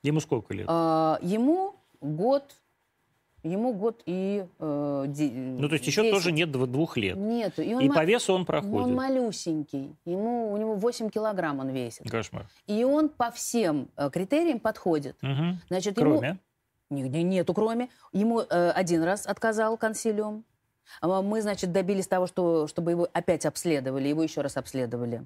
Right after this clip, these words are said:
Speaker 2: э, значит, в Воронеже, и подали на повторный консилиум. И он щас получил повто-, э, опять отказ.
Speaker 1: А что консилиум не, э, указывает причину отказа?
Speaker 2: Консилиум говорит, что они не видят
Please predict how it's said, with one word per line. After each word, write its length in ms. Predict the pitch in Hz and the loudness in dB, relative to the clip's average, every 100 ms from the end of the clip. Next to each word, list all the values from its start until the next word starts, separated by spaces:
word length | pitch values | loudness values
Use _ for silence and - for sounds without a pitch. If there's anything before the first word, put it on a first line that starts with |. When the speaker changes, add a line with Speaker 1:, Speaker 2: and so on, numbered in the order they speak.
| - | -10
Speaker 2:
э, 140 | - 131 | -8 -6
значит, 300 | 135 - - | -6 -8 -4
в 40 | |
Воронеже, 440 | 135 175 262 277 277 _ _ - | -2 0 0 -2 -6 _ _ -6
и 80 | 247 | 0
подали 480 | 277 240 247 254 - | 2 2 4 2 0
на 160 | 160 202 | -6 0
повторный 480 | 233 - 180 156 131 | -2 2 0 2 -2
консилиум. 480 | 143 135 135 139 139 _ - | -4 -4 -4 -4 -8 _ -8
И 40 | |
он 80 | 196 | -6
щас 140 | 190 | -4
получил 280 | 180 175 170 | -4 -2 -2
повто-, 360 | 165 151 220 - | -2 -2 -2 0
э, 340 | 160 160 147 - | 2 2 2 0
опять 300 | 147 214 - | -2 -2 -4
отказ. 420 | 139 - 120 - - - | -8 -6 -8 -8 -8 -2
Speaker 1:
А 100 | 127 | -2
что 260 | - 226 | 2 2
консилиум 680 | 175 160 - 208 151 120 120 | 4 0 2 2 2 0 -2
не, 260 | 135 147 | 0 0
э, 300 | 143 113 135 131 | -2 0 -2 -2
указывает 480 | 143 175 151 151 147 | -2 0 2 0 0
причину 460 | 160 160 - 285 | -2 -2 -4 -4
отказа? 320 | - - 98 | -6 -4 -2
Speaker 2:
Консилиум 400 | 190 226 370 349 | 0 0 2 4
говорит, 240 | 254 240 220 | 4 2 0
что 140 | 254 240 | 0 0
они 200 | 214 247 | 0 2
не 160 | 262 262 | 4 4
видят 400 | 240 220 165 202 | 4 2 2 0